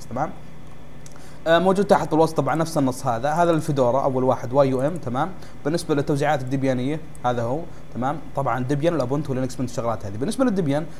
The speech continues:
أنا لاحظت إنك تحتاج إلى إنشاء المفاتيح بالشكل هذا، تمام؟ نفذ الأوامر هذه. بالنسبة للأرتش لينكس، بالنسبة للأوبن زوزا،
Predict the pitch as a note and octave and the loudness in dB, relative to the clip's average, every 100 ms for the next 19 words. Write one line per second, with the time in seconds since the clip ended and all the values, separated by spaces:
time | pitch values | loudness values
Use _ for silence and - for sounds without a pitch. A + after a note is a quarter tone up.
0 | - - D#3+ D#3 F3 - D3 - F3 D3+ | -6 0 2 4 2 0 -4 -2 0 2
1 | C#3+ C#3 C3 D3+ D3 B2 B2 C3+ D3+ - | 2 -2 0 0 0 0 -2 -2 -4 -6
2 | - B2+ G#2+ G#2 G2 - A#2 D3+ D#3+ - | -6 -4 -4 -4 -6 -6 -4 -4 -4 -6
3 | - D3 C#3+ B2 B2 A#2 G#2 A2 C3+ F#3 | 0 0 0 0 0 0 -2 -4 -4 -4
4 | - - - F3+ F3 D#3+ D#3 F#3+ - F3 | -8 -8 -2 -2 0 4 6 6 4 -2
5 | F#3+ G3 - - - D3 E3 - E3+ D#3+ | -2 -4 -6 -8 -8 -4 -4 -2 0 0
6 | D3 C#3+ C#3+ D3 C#3+ D3+ C3+ A#2 F#2 E2+ | 0 0 0 0 0 0 0 -2 -6 -8